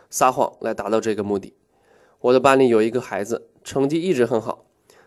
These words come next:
但有一次发挥失误，从班级前三名跌落到班级二十多名。因为父母对他寄予厚望，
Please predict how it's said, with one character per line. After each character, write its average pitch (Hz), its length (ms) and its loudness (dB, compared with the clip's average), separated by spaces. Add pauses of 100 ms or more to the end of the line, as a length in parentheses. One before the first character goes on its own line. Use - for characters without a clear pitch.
但 180 160 2
有 131 160 6
一 139 60 4
次 147 140 -2
发 156 240 0
挥 165 160 0
失 160 180 -2
误， 151 300 -2
从 127 220 -2
班 135 200 2
级 127 120 0
前 117 180 -2
三 123 140 -2
名 117 180 0
跌 127 160 0
落 120 140 2
到 104 220 -2
班 113 200 -2
级 113 80 0
二 117 120 4
十 117 100 -8
多 104 120 -4
名。 95 180 -4 (840)
因 139 140 4
为 143 120 10
父 151 120 0
母 131 140 4
对 131 140 2
他 131 120 2
寄 131 200 -8
予 120 100 0
厚 127 220 0
望， 123 240 0